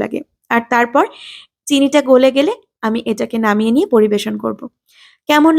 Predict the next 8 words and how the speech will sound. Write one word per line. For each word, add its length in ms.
লাগলো 200
একদম 260
সহজভাবে 520
ঘরোয়া 320
উপকরণে 460
আমার 160
আজকের 240
এই 60